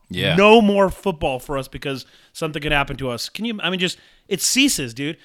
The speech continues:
Speaker 2: No more
Speaker 1: Yeah.
Speaker 2: family time, no more football, no more whatever. So cherish every moment because every moment matters.
Speaker 1: You know, I put out a picture of that this week that my, my little guy, who's the most adorable kid in the world, he's one year old,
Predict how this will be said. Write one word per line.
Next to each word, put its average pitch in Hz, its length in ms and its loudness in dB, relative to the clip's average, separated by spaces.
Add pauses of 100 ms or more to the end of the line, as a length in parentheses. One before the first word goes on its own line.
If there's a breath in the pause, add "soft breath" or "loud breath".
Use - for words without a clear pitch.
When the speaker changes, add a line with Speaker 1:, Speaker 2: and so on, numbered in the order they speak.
(160 soft breath)
Speaker 2:
No 165 120 -6
more 190 160 -4
Speaker 1:
Yeah. 135 160 0
Speaker 2:
family 196 320 0
time, 139 240 -10
no 147 80 -8
more 151 120 -8
football, 165 520 -6
no 156 120 -8
more 156 280 -8 (240 soft breath)
whatever. 170 360 0
So 135 140 -10
cherish 208 640 0 (100)
every 185 320 0
moment 170 520 -4
because 139 380 -16
every 185 300 -8
moment 165 480 -8
matters. 131 760 -4
Speaker 1:
You 135 60 -4
know, 151 180 2
I 147 80 6
put 156 200 2
out 131 140 8
a 107 60 2
picture 135 380 0
of 113 100 0
that 113 160 2
this 104 180 -6
week 107 260 -2
that 107 120 -4
my, 107 300 0
my 101 200 -6
little 113 260 0
guy, 95 320 0
who's 104 200 -6
the 120 80 -2
most 123 260 0
adorable 110 1000 -2 (360)
kid 104 400 -2
in 98 80 -6
the 92 80 -6
world, 92 320 -2
he's 85 160 -8
one 104 200 -6
year 101 200 -2
old, 87 260 -4